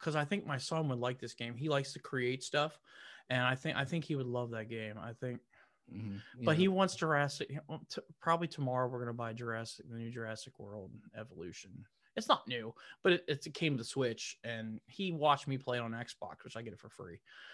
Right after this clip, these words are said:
Speaker 1: on Xbox. Well, not technically for free. It's with my Game Pass, but,
Speaker 2: Mm.
Speaker 1: uh, he, he wants to play it so bad. And I told him, I was like, "Well," he, I said, "You gotta give me at least a good month of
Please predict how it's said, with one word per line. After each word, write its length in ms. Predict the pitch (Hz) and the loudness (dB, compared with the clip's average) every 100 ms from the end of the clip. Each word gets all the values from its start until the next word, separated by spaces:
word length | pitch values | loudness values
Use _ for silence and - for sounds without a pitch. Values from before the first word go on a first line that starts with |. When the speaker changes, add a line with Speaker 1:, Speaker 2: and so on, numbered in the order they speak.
| - - - | -16 -14 -6
Speaker 1:
on 140 | 120 | -4
Xbox. 420 | 110 - - - - | -4 -8 -10 -8 0
Well, 180 | 190 | 2
not 220 | 156 131 - | 2 0 -2
technically 260 | 120 113 | -8 -8
for 100 | 107 | -12
free. 240 | 110 110 107 | -10 -8 -8
It's 160 | 110 | -6
with 120 | 120 | -8
my 80 | 107 | -8
Game 240 | 117 113 113 | -10 -8 -8
Pass, 340 | 117 107 - - - - - | -8 -10 -14 -18 -20 -6 8
but, 200 | 170 156 | 12 12
Speaker 2:
Mm. 40 | |
Speaker 1:
uh, 200 | 135 123 | 12 8
he, 140 | 135 220 | 2 -2
he 200 | - 202 | 0 2
wants 360 | 175 143 120 - | 4 2 0 -4
to 80 | 107 | -10
play 240 | - 107 | -6 -6
it 160 | 98 - | -8 -10
so 160 | 117 | -10
bad. 240 | 87 - 60 | -8 -10 -10
And 100 | 78 | -12
I 40 | 80 | -12
told 220 | - 80 | -12 -12
him, 60 | 69 | -10
I 20 | |
was 120 | 69 | -12
like, 160 | 67 - | -6 0
"Well," 120 | 165 | 2
he, 200 | 143 - | 2 -4
I 140 | 92 123 | -6 -4
said, 160 | 131 123 | -4 -4
"You 100 | 127 | 2
gotta 220 | 135 143 | 2 4
give 160 | 143 143 | 4 2
me 120 | 143 | 2
at 100 | 135 | 2
least 320 | 165 170 - | 0 0 -2
a 40 | 170 | 2
good 220 | 190 180 | 4 6
month 320 | 196 214 220 | 8 8 6
of 600 | - 180 180 180 175 170 | 4 8 10 10 8 2